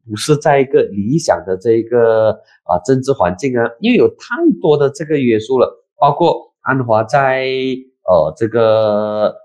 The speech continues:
组织他的这个团队的时候，我相信如果有的选择的话，没有人希望你的团队当中有一个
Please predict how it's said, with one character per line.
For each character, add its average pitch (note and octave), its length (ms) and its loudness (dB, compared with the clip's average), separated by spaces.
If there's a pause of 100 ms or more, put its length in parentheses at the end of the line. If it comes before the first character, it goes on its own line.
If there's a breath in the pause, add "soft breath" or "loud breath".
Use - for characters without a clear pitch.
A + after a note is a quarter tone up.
(140)
组 A#2 220 -2
织 D3+ 160 -6
他 B2+ 160 -4
的 G#2+ 100 -2
这 G#2+ 160 -4
个 C3+ 120 0
团 F2+ 280 -8
队 B2 140 -6
的 A2+ 80 2
时 A2 100 -2
候， A2+ 80 -12 (160 loud breath)
我 A#2 120 0
相 D3+ 160 0
信 E3+ 140 2 (200)
如 D#3 180 0
果 C3 140 2
有 G2 120 2
的 A#2+ 80 -2
选 F2+ 300 -2
择 G#2 100 -4
的 G#2+ 140 -2
话， C3 140 2 (240 loud breath)
没 A2 260 2
有 D3 240 2
人 G2 160 -2
希 B2+ 240 -8
望 D3 180 0
你 G2 60 -4
的 G2+ 120 -6
团 F#2+ 340 -4
队 C#3+ 100 2
当 G#2+ 240 -2
中 G#2 180 -2
有 F#2 380 -2
一 E3 160 -4 (200)
个 E3 380 2